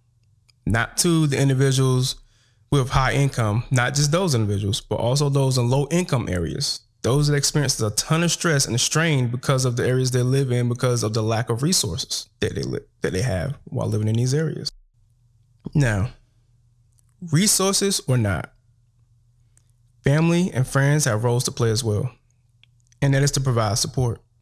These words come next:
What I have found in my experience is that the number one way to best support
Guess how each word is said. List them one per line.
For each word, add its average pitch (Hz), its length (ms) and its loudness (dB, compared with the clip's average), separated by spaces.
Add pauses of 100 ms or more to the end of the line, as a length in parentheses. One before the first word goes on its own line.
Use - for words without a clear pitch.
(460)
What 127 120 2
I 143 100 2
have 151 180 0
found 131 400 0
in 107 80 0
my 120 220 2
experience - 440 -4
is 107 80 -6
that 87 280 -4 (420)
the 104 100 0
number 117 240 4
one 135 140 4
way 139 100 2
to 139 100 -2
best 127 280 2
support 139 460 -2